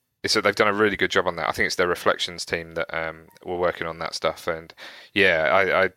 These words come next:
don't fa-, don't be tempted to fast travel everywhere. To at least drive a few,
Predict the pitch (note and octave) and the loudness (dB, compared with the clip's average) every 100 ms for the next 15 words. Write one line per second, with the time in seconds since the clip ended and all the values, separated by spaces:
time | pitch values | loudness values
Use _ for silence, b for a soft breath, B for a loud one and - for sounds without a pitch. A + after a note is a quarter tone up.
0 | _ _ _ C3+ B2+ A#2+ - - A2+ - | _ _ _ 2 2 -2 -4 2 2 4
1 | C3+ A2 - A#2+ C#3 A#2+ - G#2 - - | 2 2 -4 -2 -2 -2 -4 -6 -6 0
2 | G#2 G2 - F2+ F2+ F2 F#2 F2 D#2+ - | 2 2 2 2 2 0 -2 -2 -4 0
3 | G#2 D#2+ G#2+ - G#2+ F#2+ F2+ F2 G2+ F2+ | 0 2 0 2 4 6 4 0 -2 -4